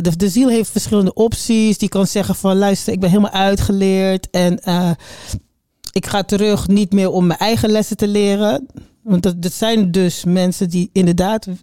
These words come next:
niet meer op zoek hoeven te gaan naar zichzelf, geen lessen meer hoeven te leren. Die komen dan hier omdat ze dan een engel op aarde zijn. Die gaan een begeleider zijn op aarde. Je kan ook een begeleider zijn niet op aarde.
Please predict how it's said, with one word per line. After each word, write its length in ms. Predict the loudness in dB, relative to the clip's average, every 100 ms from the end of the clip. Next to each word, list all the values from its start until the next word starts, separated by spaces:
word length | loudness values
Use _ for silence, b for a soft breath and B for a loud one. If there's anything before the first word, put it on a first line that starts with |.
| -10 -8
niet 260 | 2 2 4
meer 120 | 0
op 140 | -2 0
zoek 180 | -2
hoeven 180 | -2 -2
te 80 | -2
gaan 200 | 0 0
naar 100 | 0
zichzelf, 380 | -2 -2 -2 -2
geen 200 | 0 0
lessen 240 | 0 0
meer 80 | 0
hoeven 180 | 0 0
te 80 | 0
leren. 180 | 0 -4 B B B
Die 100 | -2
komen 280 | 0 0 2
dan 100 | 2
hier 280 | 4 4 2
omdat 200 | 2 -2
ze 80 | 0
dan 120 | 0
een 80 | 0
engel 240 | -4 -4
op 120 | -6
aarde 240 | -6 -6 -6
zijn. 200 | -4 -2
Die 100 | -2
gaan 200 | -2 0
een 60 | 0
begeleider 480 | -2 -2 -2 -2 -6
zijn 360 | -6 -10 -10 -4
op 240 | -2 0 -2
aarde. 300 | -2 0 0 0
Je 80 | 0
kan 180 | 0 -2
ook 120 | -2
een 160 | -4 -6
begeleider 440 | -6 -4 -2 -4
zijn 360 | -4 -2 -2 -4 B B B
niet 200 | -2 -2
op 160 | -8
aarde. 340 | -4 -4 -4